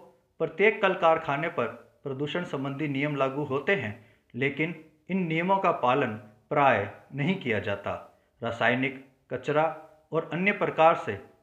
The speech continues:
जल को प्रदूषित करने वाले तत्व पानी में बहा दिए जाते हैं, जो नदियों एवं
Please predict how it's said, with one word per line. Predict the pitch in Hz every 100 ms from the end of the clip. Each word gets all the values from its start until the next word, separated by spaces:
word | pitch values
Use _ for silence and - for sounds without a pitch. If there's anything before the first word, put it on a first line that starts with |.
| _
जल | 117 135 196
को | 190
प्रदूषित | 170 139 127 147 - 190
करने | 214 135 143
वाले | 131 131
तत्व | 127 160 165 147 139 - _ _
पानी | 143 165 190
में | 180 123 120 - -
बहा | 123 151 170
दिए | 143 131
जाते | 110 107 113
हैं, | 104 95 - _ _
जो | 110 131 151 147 - _ 127
नदियों | 123 135 175 196 - _
एवं | 143 185